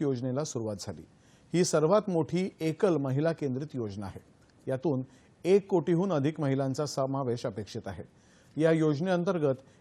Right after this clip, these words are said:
एकवीस ते साठ वर्ष वयोगटातल्या सर्व पात्र लाभार्थींना पाच वर्षांच्या कालावधीमध्ये पन्नास हजार रुपये दिले जाणार आहेत.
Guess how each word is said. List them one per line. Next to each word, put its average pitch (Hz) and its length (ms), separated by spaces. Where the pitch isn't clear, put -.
एकवीस 180 440
ते 220 100
साठ 175 440
वर्ष 170 220
वयोगटातल्या 151 680
सर्व 185 340
पात्र 147 340
लाभार्थींना 131 680
पाच 185 300
वर्षांच्या 165 480
कालावधीमध्ये 135 840
पन्नास 170 400
हजार 170 180
रुपये 151 240
दिले 123 240
जाणार 98 280
आहेत. 90 160